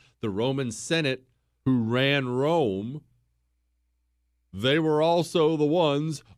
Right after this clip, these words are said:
owning all the plantations. So what kind of laws do you think the Senate was passing at the time? Do you think they were laws to help the poor plebs?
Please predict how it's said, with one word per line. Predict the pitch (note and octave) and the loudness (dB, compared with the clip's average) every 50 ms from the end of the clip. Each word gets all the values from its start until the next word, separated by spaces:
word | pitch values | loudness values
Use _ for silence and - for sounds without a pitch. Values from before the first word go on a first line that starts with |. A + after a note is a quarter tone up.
| _ - | _ 2
owning | D3 D#3 E3+ F3 F3+ F3 F3 E3 D#3+ | 4 4 4 4 4 2 2 2 2
all | D#3 D3 D3+ D3+ D3+ | 2 4 4 4 2
the | D3+ D3+ | 2 0
plantations. | - - D#3+ D#3+ D#3 D#3+ C#3 - F#3 G3 F#3+ F#3 - C#3+ B2 A2+ G#2 - - - _ | 0 0 0 0 0 0 -2 0 0 0 0 0 -2 -4 -6 -6 -8 -10 -14 -20 _
So | - - - F#3 F#3 | -12 -4 -2 0 0
what | F#3 F#3 G#3+ C#4+ D#4 D4 - - | 0 0 -2 -2 -2 -2 -4 -6
kind | - G#3 A3+ A3 G3+ F#3+ | -4 -2 0 0 2 0
of | F3+ D3 C3+ | 0 0 0
laws | C3 C3 C#3 C#3 C#3+ C#3+ C#3+ C#3 C3+ B2+ A#2 G#2 G2+ F#2+ F#2 F#2+ F#2+ F#2 | -2 -2 0 2 4 4 6 6 6 4 4 2 2 0 -2 -4 -6 -6
do | - C3 | -4 -2
you | A#2+ A#2 A#2+ A#2+ | -2 0 0 -2
think | A#2 - - C#3 A#2+ A2 | -2 -2 -4 -4 -4 -4
the | - A#2+ | -6 -8
Senate | - - - D3 C3 B2+ B2+ D#2 E2 | -8 -4 -4 -2 -2 -2 -4 -6 -6
was | G#2+ G2+ - - | -6 -8 -8 -10
passing | - - - D3 D3+ C#3 A#2+ A2 - - G2 E2+ D#2 D#2+ - | -14 -8 -2 0 2 2 2 0 -4 -6 -8 -8 -8 -10 -12
at | - E2+ - | -14 -14 -14
the | - - | -16 -16
time? | - - F#2 E2+ D#2+ D2+ C#2 C2+ C2+ _ _ _ _ _ _ | -14 -10 -10 -8 -8 -10 -10 -12 -16 _ _ _ _ _ _
Do | - D#3+ | -8 -4
you | F#3 A3 G#3+ | -4 -4 -4
think | G#3+ C4+ C4 A#3 A3 | -4 -6 -8 -6 -4
they | A#3+ A#3+ B3 | -4 -2 -2
were | A3+ A3 | 0 0
laws | G#3 G#3 G#3 G#3 G#3+ G#3+ A3 A3+ A3+ A3 G#3+ - - _ _ _ _ _ _ _ _ _ | 0 0 0 2 2 2 0 0 -2 -4 -6 -10 -16 _ _ _ _ _ _ _ _ _
to | - G3+ E3 | -2 0 2
help | C3+ F#3 G3+ A3 G#3+ - - | 4 4 4 4 2 0 -2
the | G#3+ | -4
poor | F3+ - G3 G3+ G#3 G#3+ G#3 | -2 0 2 4 4 4 2
plebs? | G#3 - G3 G3+ G3+ G#3 G#3+ A3 G#3 G3+ G#3 - - - - | 0 2 2 4 4 4 4 2 0 -4 -8 -10 -10 -14 -18